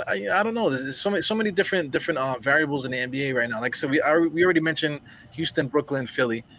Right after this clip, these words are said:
You know, there's a couple other teams too that, that, that could, um, that could use a nice refresh, whatever. And there's, there's plenty of, of players dangling,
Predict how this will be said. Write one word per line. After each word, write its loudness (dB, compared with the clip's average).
You -4
know, 6
there's -2
a -6
couple 2
other 2
teams -4
too -4
that, 2
that, -2
that -4
could, -4
um, -6
that -10
could -14
use -6
a -2
nice -4
refresh, -4
whatever. -2
And -2
there's, 0
there's 0
plenty 2
of, 4
of 0
players 4
dangling, 0